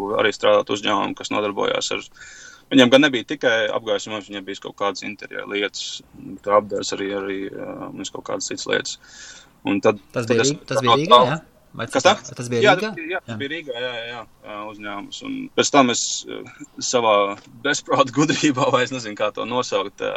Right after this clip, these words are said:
Speaker 1: aizgāju no turienes prom un domāju uzsākt kopā ar, ā, paziņām tā kā pašu savējo lietu, un mēs to uzsākām ļoti veiksmīgā laikā, kad bija divtūkstoš-,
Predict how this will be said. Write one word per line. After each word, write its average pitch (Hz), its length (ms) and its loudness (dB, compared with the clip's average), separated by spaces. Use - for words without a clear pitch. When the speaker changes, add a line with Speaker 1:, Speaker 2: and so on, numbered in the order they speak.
Speaker 1:
aizgāju 107 380 -8
no 107 80 -12
turienes 107 280 -14
prom 107 300 -6
un 104 60 -18
domāju 107 400 -8
uzsākt 107 320 -6
kopā 104 400 0
ar, 101 160 2
ā, 101 200 -2
paziņām 101 500 -6
tā - 140 -16
kā - 140 -6
pašu 107 320 0
savējo 156 420 2
lietu, 131 480 -2
un 113 220 -14
mēs 104 160 -12
to 107 100 -6
uzsākām 104 480 -2
ļoti 107 280 -4
veiksmīgā 101 520 -2
laikā, 107 420 -2
kad 104 200 -10
bija 101 200 -8
divtūkstoš-, 104 800 -6